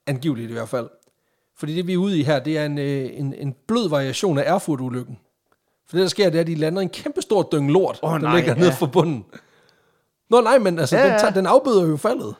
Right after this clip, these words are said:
Speaker 2: Det er
Speaker 1: Øh,
Speaker 2: klart.
Speaker 1: så de overlever med mindre, med nogle mindre knups, og så tager de altså benene på nakken og flygter.
Speaker 2: Åh, sygt meget E. coli.
Speaker 1: Ja,
Speaker 2: Ja.
Speaker 1: præcis. Hen til kongen for at fortælle, hvad fuck der lige er sket.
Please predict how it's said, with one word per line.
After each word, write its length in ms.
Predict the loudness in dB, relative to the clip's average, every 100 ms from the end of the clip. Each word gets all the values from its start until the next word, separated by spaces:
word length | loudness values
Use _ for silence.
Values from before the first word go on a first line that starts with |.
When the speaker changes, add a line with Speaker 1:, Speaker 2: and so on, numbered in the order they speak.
| -2
Speaker 2:
Det 120 | 4
er 40 | 6
Speaker 1:
Øh, 60 |
Speaker 2:
klart. 360 | 6 4 2 -2 -8
Speaker 1:
så 140 | -6
de 200 | -4 -2
overlever 380 | 4 6 6 4
med 120 | 2
mindre, 540 | 0 -2 -2 -4 -2 -4
med 100 | -4
nogle 180 | -4 -2
mindre 200 | -4 -4
knups, 480 | -4 -4 -4 -8 -14 _ _ _ _ _
og 100 | -8
så 120 | -8
tager 160 | -4 -2
de 100 | -2
altså 380 | -2 -2 -2 -2
benene 220 | -2 -2 -2
på 80 |
nakken 280 | -2 -2 -4
og 100 | -6
flygter. 400 | -6 -4 -4 -4 -8 -8 -12
Speaker 2:
Åh, 60 |
sygt 260 | -10 -8 -6
meget 160 | -6 -4
E. 120 | -8 -10
coli. 440 | -8 -8 -8 -10 -4
Speaker 1:
Ja, 80 |
Speaker 2:
Ja. 80 | -4 -4
Speaker 1:
præcis. 440 | -4 -2 -2 -4
Hen 220 | 0 0 0
til 240 | -2 -2
kongen 420 | 2 0 0 -4
for 120 | -2
at 60 | -2
fortælle, 240 | 0 -2
hvad 80 | -2
fuck 240 | -4 -6 -4
der 60 |
lige 120 | -4
er 40 | -4
sket. 300 | -4 -8